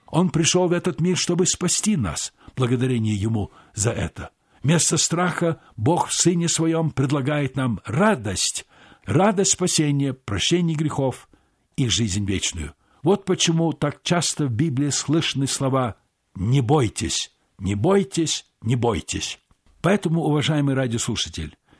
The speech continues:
тебе нет причины бояться, потому что Бог тебя любит. Да, Он тебя так возлюбил, что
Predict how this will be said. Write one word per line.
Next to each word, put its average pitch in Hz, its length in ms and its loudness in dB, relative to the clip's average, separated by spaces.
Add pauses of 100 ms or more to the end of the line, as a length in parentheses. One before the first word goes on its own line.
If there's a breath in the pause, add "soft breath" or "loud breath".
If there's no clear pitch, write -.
тебе 151 460 0
нет 165 360 0
причины 101 640 0
бояться, 101 720 -2 (360)
потому 127 300 0
что 104 200 -4
Бог 143 420 -2 (300 soft breath)
тебя 147 260 0
любит. 156 480 -2 (300 soft breath)
Да, 151 300 0
Он 143 260 0
тебя 127 300 -2
так 214 400 -2
возлюбил, 127 520 0
что - 240 -4